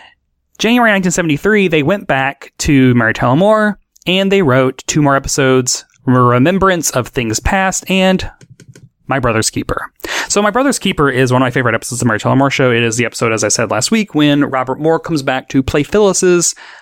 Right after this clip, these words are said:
um, not, like, erstwhile long lost, just, like, her brother is visiting, and her brother Ben. And Phyllis thinks that he is dating Rhoda because they're always hanging out together, going out to clubs and stuff. And at the end, Rhoda's like, "Ben is gay.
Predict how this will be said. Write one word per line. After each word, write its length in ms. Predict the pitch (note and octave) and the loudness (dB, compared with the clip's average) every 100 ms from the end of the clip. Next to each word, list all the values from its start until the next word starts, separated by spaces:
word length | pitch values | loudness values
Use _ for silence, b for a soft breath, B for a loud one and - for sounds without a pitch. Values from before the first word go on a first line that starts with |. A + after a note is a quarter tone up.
| B B | B B
um, 600 | C#3 C3+ C3 B2 A#2 - _ _ _ | -2 0 2 2 2 0 _ _ _
not, 360 | E3+ G#3 A#3+ - _ _ | -2 0 0 -4 _ _
like, 380 | C#3+ A#2+ A#2+ - _ _ _ _ _ B2+ | -2 0 -2 -6 _ _ _ _ _ -4
erstwhile 460 | C3 - C#3 A#2+ A2+ | -2 0 0 2 2
long 240 | A2+ A2+ | 0 0
lost, 320 | A#2 A#2 A2+ | 0 0 -2
just, 120 | A#3 | -2
like, 220 | A#3+ F#3 _ _ _ _ | -2 -4 _ _ _ _
her 180 | - F#3 | -6 -4
brother 400 | D3+ E3+ D3 A2 | 0 -2 -2 -6
is 160 | C3 C3 | -4 0
visiting, 420 | C3+ - - - - B B B B | 0 -2 -8 -14 -18 B B B B
and 380 | C3+ B2+ B2+ A#2+ | -2 0 2 2
her 100 | C3 | 2
brother 240 | B2 A#2+ A2+ | 0 -2 -4
Ben. 340 | - - G#2 _ B B B B B _ _ - | -6 -8 -8 _ B B B B B _ _ -4
And 600 | C#3 C3+ C3 B2+ B2 A#2+ B2 B2 B2 | 0 0 0 2 2 2 2 -2 -2
Phyllis 380 | D3+ B2 A#2+ | -2 -2 -2
thinks 380 | - D3+ C#3 - | -2 -2 -2 -2
that 420 | C#3+ C3 B2+ B2 | -2 -2 -4 -6
he 220 | - D3 C3+ | -6 -2 0
is 160 | B2 | 0
dating 340 | D3+ C3+ B2+ B2+ | 0 0 0 0
Rhoda 400 | F#3+ F#3 F3 E3+ | 2 2 2 0
because 280 | C#3 C#3+ C#3 | 0 -2 0
they're 100 | A#2+ | 0
always 240 | A2+ G#2+ | -2 -2
hanging 260 | A#2 G#2 D#3+ | -2 0 0
out 160 | E3+ | -2
together, 320 | - D#3+ D3 | -4 -2 0
going 200 | C3 G#2+ | 0 -2
out 100 | G2 | -4
to 80 | - | -8
clubs 320 | - F#3+ F3 | -4 -2 -2
and 100 | E3 | -2
stuff. 300 | - D3+ C#3+ | -2 -2 -2
And 80 | A#2+ | -4
at 140 | A2 - | -4 -6
the 180 | D3 | -2
end, 400 | E3 D#3+ D#3 D3 - | 0 2 0 0 -2
Rhoda's 480 | C3 C3 B2+ A#2+ | 0 2 2 2
like, 240 | B2 A#2+ - | 0 -2 -4
"Ben 260 | C3 E3 G#3 | -4 0 0
is 160 | G#3+ | 0
gay. 500 | C#3+ D#3 E3+ - - | 0 0 0 -4 -10